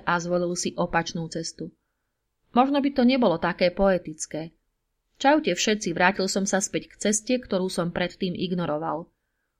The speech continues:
Ukázalo sa, že som sa aj tak dostal tam, kam som chcel.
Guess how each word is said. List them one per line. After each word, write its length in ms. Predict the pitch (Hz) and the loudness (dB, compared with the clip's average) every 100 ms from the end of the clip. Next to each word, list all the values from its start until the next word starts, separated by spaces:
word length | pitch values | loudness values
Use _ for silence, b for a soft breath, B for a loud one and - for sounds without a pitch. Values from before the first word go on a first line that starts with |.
| _ _ 302 | _ _ -2
Ukázalo 640 | 311 262 214 208 214 226 | 2 4 4 6 4 4
sa, 240 | 233 240 220 | 2 2 2
že 80 | |
som 240 | 214 220 208 | 0 2 2
sa 160 | 180 | 2
aj 240 | - 214 226 | 4 2 2
tak 120 | 202 | 0
dostal 400 | 190 196 170 160 156 | 0 -2 0 -2 0
tam, 160 | 175 180 | -2 -2
kam 240 | 180 165 | -4 -4
som 240 | 175 170 165 | -4 -6 -10
chcel. 320 | - 160 156 | -6 -6 -6